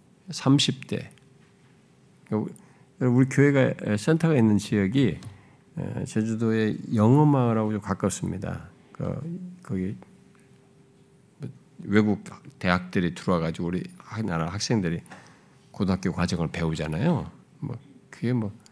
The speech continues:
일 년 공부하는데 일억 도 넘는다고 그러더라고요. 한, 한 애들이,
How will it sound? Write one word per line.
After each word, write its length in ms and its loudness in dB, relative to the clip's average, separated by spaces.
일 200 0
년 420 4
공부하는데 440 0
일억 240 -2
도 120 -2
넘는다고 420 -2
그러더라고요. 680 -12
한, 200 -10
한 220 -6
애들이, 280 -10